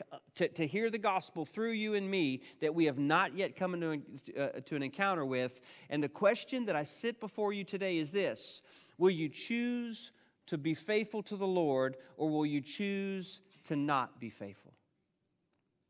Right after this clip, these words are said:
Will you choose to move out in faith and do all that God has called us to do, or will you sit back and say, "Well, I think we've done enough"? You know, it's amazing to me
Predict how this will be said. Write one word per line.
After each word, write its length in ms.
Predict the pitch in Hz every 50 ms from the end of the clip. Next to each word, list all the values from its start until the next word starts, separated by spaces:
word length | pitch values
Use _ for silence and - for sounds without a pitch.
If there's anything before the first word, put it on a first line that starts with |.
| _ _ _ _
Will 140 | - 180 208
you 160 | 190 190 190
choose 500 | 160 - - 233 233 233 240 240 226 - -
to 120 | - 170
move 500 | 147 147 160 185 214 240 247 247 220 185
out 320 | 175 190 208 220 202 -
in 160 | 139 175 165 165
faith 460 | - - 214 196 196 180 160 - 165
and 140 | 156 156 165
do 160 | 185 175 165
all 400 | - 151 170 185 196 214 226 214
that 160 | 196 170 143
God 180 | 165 170 160 156
has 140 | 151 -
called 240 | - - 151 143 139
us 160 | 143 139 -
to 80 | - 139
do, 340 | 135 135 135 135 135 139 135 - - - - -
or 100 | 156 156
will 60 | 165
you 160 | 165 160 160
sit 400 | 147 - - - 208 202 202 -
back 280 | 180 190 185 180 185 185
and 100 | 180 170
say, 460 | - - 185 160 147 139 135 139 139 - - -
"Well, 200 | - 185 180 175 175
I 60 | 170
think 320 | 170 170 - 170 160 156 - -
we've 220 | 139 131 117 120
done 160 | 131 123 117
enough"? 340 | 117 117 127 131 117 104 98 - - _ _ _ _ _ _ _ _ _ _ _ _ _ _ _ _ _ _ _ 185 165 _
You 80 | 170 190
know, 120 | 202 196
it's 120 | 180 -
amazing 540 | 185 165 170 180 202 233 240 202 214 208 180
to 140 | - 196 180
me 380 | 185 185 196 180 143 127 120